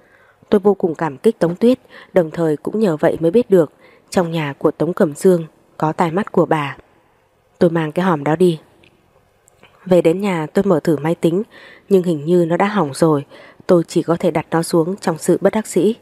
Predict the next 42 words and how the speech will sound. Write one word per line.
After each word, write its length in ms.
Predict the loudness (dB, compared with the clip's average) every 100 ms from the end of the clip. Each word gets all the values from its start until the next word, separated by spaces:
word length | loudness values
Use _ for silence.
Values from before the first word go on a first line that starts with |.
| _ _ _ _ _ _ _ -4
Vào 120 | -4
chủ 180 | 0 0
nhật, 220 | 0 -2 -4 -20 -20 _
tôi 120 | 0
nhận 160 | 2 2
được 220 | 2 0
điện 160 | 0 -2
thoại 240 | -2 -4 -4
của 140 | -2
Tống 200 | -2 -2
Tuyết. 240 | 0 0 0 -4 _ _ _ -6
Bà 240 | -4 -4 -6
thúc 160 | -6 0
giục 180 | 0 0
tôi 120 | -2
dọn 240 | 0 -4 -4
nhà. 300 | -6 -6 -12 _ _ _ _ -2
Tôi 120 | 0
không 220 | 2 0
có 100 | 0
nhiều 240 | -2 0 2
đồ, 300 | 2 2 -2 -12 -20 0
chỉ 160 | 0
dọn 240 | 2 -2 0
vài 160 | 0
bộ 140 | 0 0
quần 180 | -2
áo 160 | -4 -6
thường 260 | -2 -4 -2
mặc 160 | -6 -8 -20 -20 _
cùng 240 | 0 0 0
với 160 | -2
chiếc 240 | 2 0 0
máy 120 | -2
tính 220 | 2 0
trước 240 | 2 -2 0
kia 280 | -2 -2 -6
rồi 300 | 0 2 2 -2
mở 160 | -6
sổ 200 | -4 -4
đất 200 | -2 -4
ra. 280 | -4 -4 -4